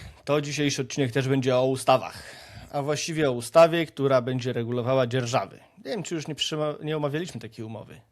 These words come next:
Czy już o tym nie było? Ale tym razem projekt ustawy dotyczy końca umów ustnych, czyli teraz będziemy mieli zawierać tylko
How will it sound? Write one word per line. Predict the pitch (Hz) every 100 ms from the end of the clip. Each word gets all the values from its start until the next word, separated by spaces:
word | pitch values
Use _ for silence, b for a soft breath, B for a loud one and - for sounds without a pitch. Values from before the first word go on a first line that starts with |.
| _ _ _
Czy | - 131
już | 127
o | 135
tym | 135
nie | 139
było? | 165 175 156 B B -
Ale | 143
tym | 139 190 202
razem | 180 170 175
projekt | 156 170 175 160 147
ustawy | - 170 170
dotyczy | 151 - 175 170 160 b b _
końca | - 175 160 160 151 - -
umów | 135 135 120 -
ustnych, | 175 147 - - 101
czyli | - 127 131
teraz | 143 143 139 127
będziemy | 120 131 131
mieli | 123 131 127
zawierać | 120 123 135 131 -
tylko | 131 120 127 127